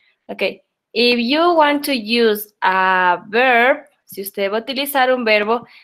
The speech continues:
de acuerdo al primer verbo, usted utiliza el siguiente, tanto en gerund o infinitive, ok? That is important. Por eso, chicos, si se memorizan, is better, mucho mejor.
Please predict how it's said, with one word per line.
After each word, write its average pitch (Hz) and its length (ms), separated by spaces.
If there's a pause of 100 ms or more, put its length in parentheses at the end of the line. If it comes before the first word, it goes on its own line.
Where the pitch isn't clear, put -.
(120)
de 226 160
acuerdo 226 840
al 190 220
primer 240 600
verbo, 233 720
usted 240 600
utiliza 240 680
el 214 80
siguiente, 208 480
tanto 185 340
en 190 180
gerund 339 480 (380)
o 220 220
infinitive, 214 760
ok? 214 320
That 208 200
is 233 160
important. 202 520 (440)
Por 220 100
eso, 247 160
chicos, 220 360
si 208 340
se - 160
memorizan, 277 920
is 220 520
better, 196 580
mucho 254 480
mejor. 214 480